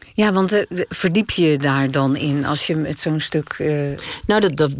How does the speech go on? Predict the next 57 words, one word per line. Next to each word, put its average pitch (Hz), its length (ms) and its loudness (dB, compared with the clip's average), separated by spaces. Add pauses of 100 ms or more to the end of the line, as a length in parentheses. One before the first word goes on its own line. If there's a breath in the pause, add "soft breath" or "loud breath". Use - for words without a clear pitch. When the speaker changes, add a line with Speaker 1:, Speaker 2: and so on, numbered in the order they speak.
(140)
Speaker 2:
wist 185 240 2
ik - 140 -2
al 117 400 2
wel. 113 380 2
Speaker 1:
Mhm. 175 300 2
Speaker 2:
Eh, - 280 -6
of, 110 120 -4
of, - 200 -4
ik - 60 2
bedoel, 110 340 0
ik - 160 -4
lees 113 260 2
ook 170 160 0
de - 60 -10
kranten. 110 500 0
Dat, 143 140 -4 (120)
eh, - 680 -4
maar, 147 180 4
maar 156 180 2
ik 147 160 -2
ben 147 180 2
heel 143 160 4
vaak, 131 360 -2
denk 123 160 0
ik, 117 80 -6
dat 120 140 -2
we 120 80 0
daar 113 160 -2
nog 123 140 -4
heel 147 180 4
naïef 165 580 -2 (200)
over 113 400 0
zijn. 110 200 0
Want 113 180 0
als 117 140 0
ik, - 120 -4 (200)
als - 160 0
ik - 300 -8 (260)
me 123 120 4
er 127 160 4
iets - 180 0
meer 143 180 4
in 131 80 0
verdiep, 165 220 -4
dan 131 140 2
schrik 185 440 -2
ik 117 200 -4 (500 loud breath)
wat 180 200 2
ze - 80 0
allemaal 120 260 2
van 113 220 -2
je 107 80 2
weten 214 460 0
en 107 120 0
hoe 120 360 2
ze 113 220 0
dat 107 360 -2